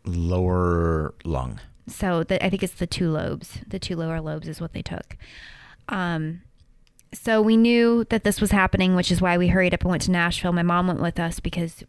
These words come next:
Speaker 2: we knew she was gonna be out of commission and wasn't gonna be able to go to Nashville with us for a while. And she wanted to go see the area, see our house, everything like that. So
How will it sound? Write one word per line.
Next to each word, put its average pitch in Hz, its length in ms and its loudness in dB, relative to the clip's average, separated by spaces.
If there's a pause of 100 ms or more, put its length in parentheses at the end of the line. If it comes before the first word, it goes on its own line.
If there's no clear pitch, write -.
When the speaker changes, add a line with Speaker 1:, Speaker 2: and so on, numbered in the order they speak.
Speaker 2:
we 190 140 -6
knew 170 280 -6 (220)
she - 180 -8
was 175 120 -6
gonna 185 120 -4
be 175 60 -2
out 165 100 -2
of 165 60 -6
commission 160 320 -4
and 160 80 0
wasn't 165 160 -4
gonna 165 100 -4
be 160 60 -6
able 160 120 -8
to 160 60 -8
go 160 100 -6
to 156 80 -6
Nashville 156 380 -6
with 160 100 -6
us 175 120 -10
for 175 140 -8
a 165 80 0
while. 196 440 2 (560)
And 185 120 0
she - 80 -4
wanted 180 220 0
to 175 60 -2
go 170 120 -2
see 175 160 -4
the 170 180 -6
area, 165 320 -2
see 170 180 -8
our 170 100 -4
house, 160 400 -6
everything 165 300 -8
like 160 200 -10
that. 147 240 -12 (760)
So 202 500 0